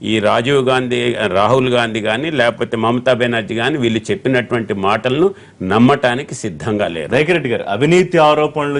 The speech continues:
Speaker 2: చేసిన తర్వాత నిరూపించుకోవాల్సిన బాధ్యత ప్రధానికి ఉందా లేదా? Point number వన్. చేయలేదు కాబట్టి, ఆయన మొహం చాటేస్తున్నారు కాబట్టి రాజీనామా చేయాలి. ఈ అంశం మీదనే రాజీనామా చేయాలి, ఆ అంశం మీదనే రాజీనామా చేయాలని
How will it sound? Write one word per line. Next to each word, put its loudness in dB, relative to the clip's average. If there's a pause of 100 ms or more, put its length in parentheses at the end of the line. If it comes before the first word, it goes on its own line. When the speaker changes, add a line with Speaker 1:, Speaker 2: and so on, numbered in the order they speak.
(120)
Speaker 2:
చేసిన -2
తర్వాత -2
నిరూపించుకోవాల్సిన -2
బాధ్యత 0
ప్రధానికి -4
ఉందా -2
లేదా? -2
Point -6
number -10
వన్. -10
చేయలేదు 4
కాబట్టి, 0 (120)
ఆయన -2
మొహం -2
చాటేస్తున్నారు 0
కాబట్టి -2
రాజీనామా 2
చేయాలి. -6
ఈ -4
అంశం -2
మీదనే 2
రాజీనామా 0
చేయాలి, 2
ఆ 6
అంశం -2
మీదనే 0
రాజీనామా -2
చేయాలని -2